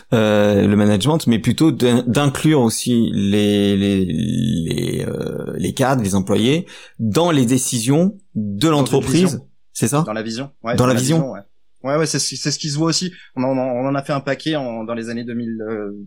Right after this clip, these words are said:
Speaker 2: moi, j'en ai, j'ai commencé à en faire beaucoup en deux mille quinze. Donc, ça a dû commencer, euh, vers deux mille douze, en fait, tous ces
Speaker 1: Mm.
Speaker 2: événements de vision où on intègre vraiment tout le monde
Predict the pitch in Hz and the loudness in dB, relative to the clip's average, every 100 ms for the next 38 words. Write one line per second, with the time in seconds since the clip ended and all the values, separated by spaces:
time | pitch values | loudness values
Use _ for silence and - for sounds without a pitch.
0 | - 120 110 104 101 110 107 113 110 120 | -12 -10 -8 -8 -8 -8 -8 -8 -8 -6
1 | 127 - 139 117 110 107 - 139 139 131 | -8 -8 -6 -6 -6 -6 -6 -4 -4 -8
2 | - - - - 104 107 107 117 - 117 | -20 -20 -20 -16 -10 -6 -6 -6 -4 -4
3 | 117 - 127 127 127 110 104 107 123 131 | -4 -4 -4 -2 -2 -4 -4 -6 -4 -4
4 | 123 147 143 117 120 - - 117 117 110 | -4 -4 -4 -6 -10 -12 -8 0 2 2
5 | 123 110 117 120 139 147 - - - 117 | 0 -4 -8 -6 -6 -8 -16 -20 -10 -4
6 | 120 127 143 147 165 135 117 120 120 - | -2 -2 -2 -2 -4 -4 -6 -6 -8 -12
7 | - - 151 143 165 170 | -16 -6 -2 0 0 -4